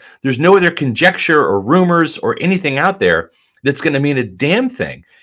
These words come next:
And I think Brady just laughs at it at this point. It's like, <laughs> "Guys, I'm, I'm, I'm playing the, the Dallas Cowboys on September eleventh. Like, nothing's gonna change that." And,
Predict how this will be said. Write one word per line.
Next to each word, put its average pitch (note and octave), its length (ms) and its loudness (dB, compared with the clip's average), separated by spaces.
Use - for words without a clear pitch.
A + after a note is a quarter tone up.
And D3 80 -4
I E3 40 2
think F#3+ 220 0
Brady G#3 240 2
just E3+ 240 -2
laughs D#3 400 0
at F#2 80 2
it D2+ 60 -4
at - 80 -18
this D#2+ 140 -8
point. F2+ 260 -4
It's F2 120 -8
like, F#2+ 280 -4
<laughs> - 40 -20
"Guys, C#3+ 380 -4
I'm, C#3 220 -8
I'm, C3+ 300 -4
I'm C3 160 -8
playing F#3 340 -2
the, A#2+ 300 0
the G#2 80 -20
Dallas C#3+ 340 -8
Cowboys A2+ 580 -2
on F#2 120 -8
September A#2 420 -6
eleventh. G#2+ 420 -6
Like, - 220 -8
nothing's E3+ 420 0
gonna C3 200 0
change A3 380 -4
that." D#2 280 -10
And, B2+ 200 2